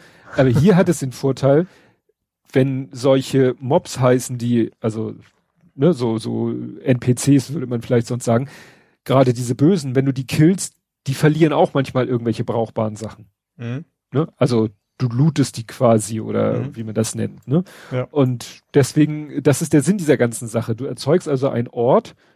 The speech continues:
Speaker 1: wo Monster entstehen, die dann runterfallen,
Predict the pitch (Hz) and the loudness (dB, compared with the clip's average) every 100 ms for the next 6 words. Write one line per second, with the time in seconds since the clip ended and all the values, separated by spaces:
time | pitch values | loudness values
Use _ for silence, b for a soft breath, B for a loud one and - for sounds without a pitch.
0 | _ _ _ - 123 123 131 160 - 196 | _ _ _ -6 -2 2 2 0 0 2
1 | 202 233 _ _ - 151 160 - 160 175 | 2 0 _ _ -6 -4 -4 -4 -2 0
2 | 220 240 _ _ _ _ _ _ _ _ | -4 -12 _ _ _ _ _ _ _ _
3 | _ _ _ _ _ _ - 139 139 127 | _ _ _ _ _ _ -2 2 2 2
4 | 113 165 190 - 180 180 208 220 | 2 2 2 0 0 2 2 -2